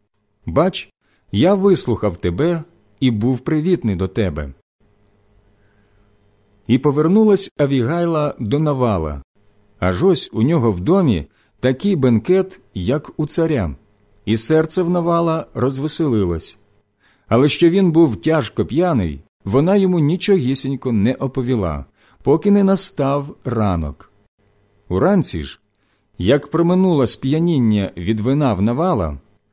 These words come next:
жінка його оповіла йому, що сталося, і серце його завмерло в ньому, і він став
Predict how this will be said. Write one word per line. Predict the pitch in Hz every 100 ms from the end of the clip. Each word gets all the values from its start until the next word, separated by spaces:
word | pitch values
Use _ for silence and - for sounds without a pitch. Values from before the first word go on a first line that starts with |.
| _ _ 98
жінка | 90 175 202 202
його | 202 180 185 - 165
оповіла | 170 180 180 160 113 92
йому, | 90 123 180 -
що | - - 156
сталося, | 170 - 127 92 76 - - _ _ _ _ 90
і | 87
серце | 190 202 - 180
його | 175 151 160 151 _ _
завмерло | 98 143 170 160 143 110 107
в | 101
ньому, | 107 101 95 82 - _ _ -
і | 98
він | 101 190
став | 190 - 160 156 139